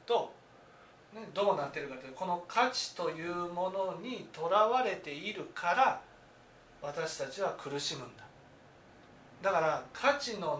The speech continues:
ない自分になった時にね、本当の自分が見えるわけ。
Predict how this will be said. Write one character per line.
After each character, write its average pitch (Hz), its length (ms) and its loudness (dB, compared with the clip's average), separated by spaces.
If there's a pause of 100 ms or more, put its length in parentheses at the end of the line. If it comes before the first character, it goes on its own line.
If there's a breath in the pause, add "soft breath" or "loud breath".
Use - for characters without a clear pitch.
な 277 200 10
い 190 280 -4 (920)
自 165 260 -4
分 226 600 -4 (580)
に 202 200 -6
な 254 140 10
っ - 100 0
た 160 120 0
時 220 200 -2
に 123 200 -14
ね、 139 120 -16 (920)
本 226 380 0
当 233 240 8
の 226 140 0
自 185 260 -6
分 202 300 -4
が 226 320 6 (200)
見 139 140 -8
え 165 80 0
る 143 100 -6
わ - 140 -12
け。 - 60 -20